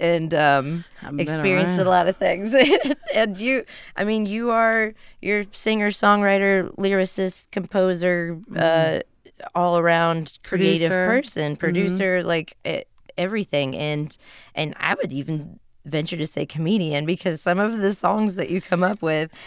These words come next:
Speaker 1: like, the, okay, so this is why
Speaker 2: Thank you for that.
Speaker 1: uh, e-, even at your shows, and then you, um, are one of my favorite follows on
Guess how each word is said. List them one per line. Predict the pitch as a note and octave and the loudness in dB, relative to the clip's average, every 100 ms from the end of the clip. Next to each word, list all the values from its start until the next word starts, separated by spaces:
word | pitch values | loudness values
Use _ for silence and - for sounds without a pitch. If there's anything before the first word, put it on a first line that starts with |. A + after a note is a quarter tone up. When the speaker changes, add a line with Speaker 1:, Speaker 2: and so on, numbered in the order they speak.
| - - | -12 0
Speaker 1:
like, | F3+ E3 - | 2 2 -2
the, | F#3+ F#3 F3+ | -2 0 0
okay, | F3 F#3 | 0 -2
so | F3+ | -2
this | F3+ G#3 | -4 -2
is | C4+ A#3+ | -2 2
why | A3 | 4
Speaker 2:
Thank | F#3 F#3 | 4 2
you | E3 | -2
for | D#3 | -4
that. | D3+ D3 - - - | -6 -6 -10 -16 -2
Speaker 1:
uh, | F3+ E3+ D#3+ D3 - - _ - _ - - | 4 6 6 4 0 -8 _ -20 _ -12 -10
e-, | - - | -8 -6
even | G3+ G#3 | -4 -2
at | G3+ | -2
your | F3 | -2
shows, | - - A3 G#3+ G#3+ G#3 F#3+ | -2 0 2 2 2 -2 -2
and | E3+ D#3+ | -2 0
then | D#3+ D3+ - - | 0 -2 -10 -10
you, | E3+ G#3 G#3 G3 F3+ | -4 -2 0 0 0
um, | D#3+ D3+ D3 C#3+ D3 - | 0 0 0 -2 -6 -6
are | D#3 | -4
one | D3+ F3 | -2 -2
of | E3 | -2
my | D#3+ | -4
favorite | - D#3 D3 | -4 -4 -4
follows | - D#3+ D3 C3+ C3+ C#3+ | 0 0 2 2 0 -2
on | - D3 C#3 C#3 D3 | -4 -2 -2 -2 -4